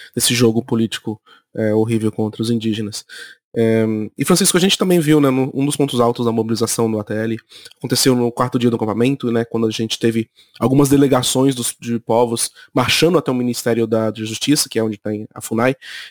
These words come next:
é, pra entregar o abaixo-assinado, é, do Greenpeace, o Basta de Violência contra os Povos Indígenas,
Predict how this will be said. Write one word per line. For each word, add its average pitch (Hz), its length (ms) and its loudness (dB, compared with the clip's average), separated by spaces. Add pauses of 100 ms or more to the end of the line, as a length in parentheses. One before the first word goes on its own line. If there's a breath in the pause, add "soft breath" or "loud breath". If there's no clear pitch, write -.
é, 123 140 6
pra 156 140 2
entregar 156 320 2
o 170 60 2
abaixo-assinado, 139 760 -2 (300)
é, 117 240 0
do 113 180 -2
Greenpeace, 117 400 -4
o 113 40 -6
Basta 127 280 -2
de 127 80 -6
Violência 113 400 0
contra 113 140 -6
os - 60 -12
Povos 113 260 -4
Indígenas, 127 500 -2